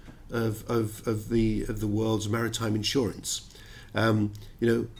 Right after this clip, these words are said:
we do have the London Stock Exchange here as well, so we have the availability of capital markets, which is extremely important. Um, you know, we have, one thing we mustn't overlook is we have some of the best, um, uh, uh,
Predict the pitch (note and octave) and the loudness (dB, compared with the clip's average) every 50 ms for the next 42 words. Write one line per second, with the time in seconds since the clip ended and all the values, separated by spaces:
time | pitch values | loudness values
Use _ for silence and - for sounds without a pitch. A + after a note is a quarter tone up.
0 | - - - B2 G#2+ - D#3+ C#3 A#2 G#2 B2 B2 A#2+ A2 - A#2 A#2 A#2+ A#2 A2 | -8 -2 -2 0 2 2 2 2 2 2 2 2 2 2 0 -2 -2 -2 -2 -2
1 | A#2 A#2+ A#2 - - D3 - - - - - - - G2+ F#2+ F#2+ F2+ - G2+ F#2+ | -2 0 0 -2 -2 -4 -8 -10 -10 -6 -4 -4 -4 -2 -2 -2 -4 -2 -4 -4
2 | F#2 G2+ A2+ C3 B2 A2 - - A2 G#2+ A2+ G#2+ A2+ A2 G#2 G#2+ A2+ A2+ G#2+ G#2+ | -4 -2 -2 -2 -2 -2 -2 -2 -2 -2 -2 0 0 0 0 2 2 0 0 0
3 | G#2+ A#2+ A#2+ A#2+ A2 - - G2+ F#2+ F#2+ - - G2 - - - - G#2+ G#2 - | 0 0 0 0 0 -2 -4 -4 -6 -6 -6 -10 -10 -10 -10 -10 -8 -8 -8 -6
4 | - A2 G#2 G#2 G2+ G2+ G2+ G2+ - G2 - - - - - - - - - - | -4 -2 -2 -2 -2 -2 -4 -6 -8 -12 -8 -4 -4 -4 -4 -6 -12 -16 -12 -8
5 | - G#2 G#2 - - A2 A2 G#2 F#2+ G2 G2+ G2 - - C#3 B2 G#2+ - - - | -4 -4 -4 -2 0 0 2 2 2 2 0 0 0 0 0 0 0 -2 -6 -10
6 | - - - - - - - - - - - - - - - - G#2+ A2+ A#2 A2+ | -10 -10 -10 -12 -12 -16 -20 -18 -16 -16 -16 -16 -16 -12 -4 0 4 4 6 6
7 | A2 G#2 G#2 G#2 - - - - - - - - A#2 B2 B2+ B2 B2+ - - - | 6 4 2 0 -4 -12 -14 -16 -16 -6 2 6 6 8 8 6 4 0 -12 -10
8 | - - C3+ C3+ A#2+ D3+ D3+ C3+ - - - - - - - - C3 D#3 D#3 D3 | -2 0 0 2 2 2 0 0 -2 -6 -14 -14 -12 -12 -8 -2 0 2 4 6
9 | D#3 C3+ B2+ A2+ C3+ B2+ - A#2+ A2+ G#2 F#2+ F#2 F2 E2+ - G#2 G#2+ A#2+ B2+ B2+ | 6 8 8 6 4 2 2 0 0 0 0 0 -2 -4 -4 -2 -2 -2 -2 -2
10 | B2+ - D3+ D3+ C3 A#2 G#2+ G2+ G#2 A#2+ A#2 G#2+ - - - - - - - - | -2 0 0 0 0 0 -2 -2 -2 -2 0 2 2 2 2 0 -2 -8 -10 -12
11 | - - - - - - - - A2+ A2 G#2+ G2 G2 G2 G2 F#2+ G2 - - - | -16 -16 -16 -14 -14 -12 -6 -2 0 2 4 4 4 4 2 2 -2 -4 -12 -18
12 | - - - - - - - - A2 G#2 G2+ G2+ G2+ F#2+ G2 G#2 - - - - | -18 -18 -18 -18 -18 -16 -10 -6 -4 -2 -2 -2 -4 -4 -6 -8 -10 -10 -10 -10
13 | - - A2 G#2+ | -10 -10 -10 -10